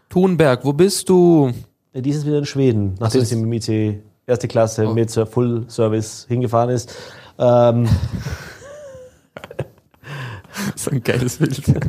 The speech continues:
Speaker 2: Nebenbei erwähnt, noch lauter Koffer hatte, die aus Kunststoff hergestellt waren. Keine Ahnung was. <laughs>
Speaker 1: Ah,
Speaker 2: Okay.
Speaker 1: erwischt,
Speaker 2: Äh,
Speaker 1: Thunberg, erwischt.
Speaker 2: Bastard. <laughs> Äh, nee, aber, äh, ich will jetzt gar nicht die, die,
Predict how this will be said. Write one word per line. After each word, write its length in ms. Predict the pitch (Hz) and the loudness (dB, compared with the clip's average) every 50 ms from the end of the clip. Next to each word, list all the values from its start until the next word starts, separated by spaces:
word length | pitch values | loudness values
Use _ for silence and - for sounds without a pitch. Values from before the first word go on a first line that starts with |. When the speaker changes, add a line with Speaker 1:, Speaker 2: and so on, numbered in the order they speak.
| - - _ _ - - - _ _ _ - 143 - - - 143 147 - 117 - - - - - - - - - _ _ | -6 -8 _ _ -20 -20 -20 _ _ _ -16 -14 -12 -12 -12 -12 -10 -10 -10 -10 -8 -10 -10 -12 -16 -18 -20 -20 _ _
Speaker 2:
Nebenbei 280 | 117 123 127 117 117 113 | 0 2 2 4 4 4
erwähnt, 280 | 120 117 113 123 127 135 | 4 4 2 0 0 -2
noch 140 | 113 - - | -6 0 0
lauter 180 | 123 120 123 | 0 0 0
Koffer 320 | 117 - 135 127 - 120 110 | 0 -2 -2 -2 -2 -2 -4
hatte, 160 | 117 113 120 | -2 -4 -2
die 120 | 110 113 | -2 -2
aus 120 | 107 104 - | -2 -2 -4
Kunststoff 380 | - 131 139 - - 120 - | -8 -10 -8 -6 -8 -6 -4
hergestellt 400 | 127 123 123 127 - 123 123 120 | -4 -4 -4 -4 -4 -4 -4 -2
waren. 280 | 123 120 120 127 131 127 | -2 -2 -2 -2 -2 -2
Keine 220 | 113 117 113 123 135 131 | -2 -2 0 0 0 0
Ahnung 280 | - 202 196 - - 170 - | 0 -2 -2 -2 -2 -4 -4
was. 360 | 117 - - - - 135 - - 170 | -4 -6 -4 -8 -10 -8 -6 -6 -6
<laughs> 80 | - - | -6 -4
Speaker 1:
Ah, 520 | 165 - 104 107 120 131 143 170 202 208 | -2 2 2 4 4 4 4 4 4 2
Speaker 2:
Okay. 220 | 208 208 - - 147 | 2 -2 -2 0 0
Speaker 1:
erwischt, 460 | 151 151 151 - 208 262 294 - - | 2 2 2 4 4 4 4 2 0
Speaker 2:
Äh, 160 | 156 160 160 | -2 0 2
Speaker 1:
Thunberg, 760 | 165 208 190 185 180 175 151 143 131 143 135 127 - - 139 | 4 4 4 4 4 4 2 4 4 2 0 0 -4 -6 -2
erwischt. 540 | 143 143 147 147 175 262 277 254 - - - 131 123 110 | 0 2 2 4 4 2 2 2 0 -4 -6 -8 -4 -4
Speaker 2:
Bastard. 840 | 180 - - - - - - 123 110 104 98 95 98 98 - 147 196 - | -4 -4 -4 -8 -14 -4 -2 0 0 0 0 -2 -4 -4 -4 -6 -6 -8
<laughs> 40 | - - - - - - - - | -10 -16 -18 -18 -18 -20 -8 -2
Äh, 220 | 123 123 123 120 123 - | 0 2 2 0 0 -2
nee, 300 | 151 135 135 139 139 - | 0 2 2 2 2 0
aber, 440 | 131 120 117 120 120 120 120 - | 0 2 2 4 4 4 2 0
äh, 540 | - - 143 135 - 139 135 - - - - - - _ | -2 -8 -8 -8 -10 -10 -12 -12 -12 -12 -14 -16 -18 _
ich 240 | _ - - 117 - | _ -14 -14 -12 -6
will 100 | - 123 123 | -2 0 0
jetzt 180 | 117 110 - | 0 0 0
gar 80 | - 113 | 0 0
nicht 160 | 113 107 101 | 0 0 0
die, 160 | 110 107 104 | -2 -4 -2
die, 260 | 101 107 104 104 104 | -2 -2 -2 -4 -4